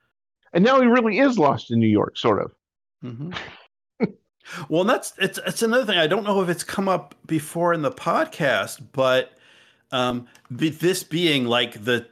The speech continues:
Speaker 2: the two, you know, the sequel, they build a lot of things. There's some,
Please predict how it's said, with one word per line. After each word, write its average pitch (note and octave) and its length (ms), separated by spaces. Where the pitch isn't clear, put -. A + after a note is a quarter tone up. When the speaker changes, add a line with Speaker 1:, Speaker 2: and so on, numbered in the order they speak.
Speaker 2:
the B2+ 100
two, B2+ 480
you G#2+ 120
know, G#2 80
the G2+ 120
sequel, A#2 680
they C#3 220
build D#3 380
a D3+ 40
lot C3 260
of A2+ 100
things. A#2+ 440
There's A2 280
some, B2+ 440